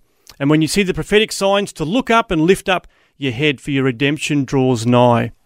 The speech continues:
Well, this year marks the ninth annual Understanding the Times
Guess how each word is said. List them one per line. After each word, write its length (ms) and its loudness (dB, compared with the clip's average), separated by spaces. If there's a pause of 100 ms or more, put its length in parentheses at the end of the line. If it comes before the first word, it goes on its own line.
(960)
Well, 100 -4
this 240 0
year 140 0
marks 360 0
the 140 0
ninth 580 0
annual 560 0
Understanding 800 0
the 100 -8
Times 480 2